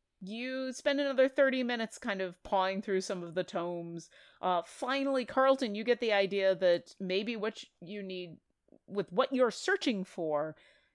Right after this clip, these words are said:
is about dragons, but is actually a magic item.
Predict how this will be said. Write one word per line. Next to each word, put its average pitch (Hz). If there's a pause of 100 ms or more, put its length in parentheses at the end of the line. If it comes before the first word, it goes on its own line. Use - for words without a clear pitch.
(160)
is 196
about 233
dragons, 151 (320)
but 208
is 185
actually 208 (240)
a 156
magic 185
item. 131